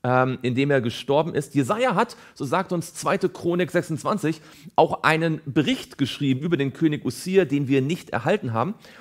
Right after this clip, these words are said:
Und in diesem Jahr hat Jesaja eine bedeutende Vision, die so wichtig ist, dass sie hier sogar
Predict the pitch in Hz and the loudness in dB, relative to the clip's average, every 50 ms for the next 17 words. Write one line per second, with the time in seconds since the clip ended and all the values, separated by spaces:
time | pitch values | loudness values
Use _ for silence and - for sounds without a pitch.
0 | 165 - 160 180 180 175 - - 247 277 302 302 240 214 220 196 165 196 170 131 | -4 2 2 2 2 2 -2 -2 0 0 0 -2 -2 -2 -2 0 0 0 2 4
1 | 123 127 147 196 214 - - - - - - 165 185 185 143 165 160 117 165 175 | 4 4 4 2 0 -4 -10 -20 -20 -10 -4 -2 -2 0 4 2 4 4 4 2
2 | 190 196 180 175 165 127 170 139 - - - - 254 247 - 208 202 170 196 170 | 2 2 2 2 2 2 0 -2 -2 -4 -4 -4 -4 -4 -4 -4 -2 0 0 0
3 | 139 190 165 147 135 135 123 139 123 185 175 - 214 190 - 143 123 143 - 143 | 2 2 2 2 2 2 2 2 2 2 2 0 0 -2 -2 -2 -2 -2 -2 -2
4 | 131 - 139 - 160 180 165 123 147 123 - 147 147 147 - | -4 -6 -4 -2 0 0 0 0 0 2 4 4 4 4 2